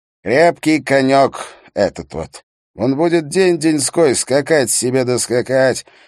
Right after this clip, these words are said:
Все жеребцы-красавцы уже полегли и померли, а ему будет все нипочем».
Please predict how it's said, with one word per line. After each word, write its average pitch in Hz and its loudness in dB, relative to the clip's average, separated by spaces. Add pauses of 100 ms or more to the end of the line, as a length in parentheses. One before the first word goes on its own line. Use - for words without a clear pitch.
Все 196 2
жеребцы-красавцы 170 2
уже 160 0
полегли 170 0
и 170 0
померли, 156 0
а 135 4
ему 202 0
будет 190 -2
все - -2
нипочем». 175 0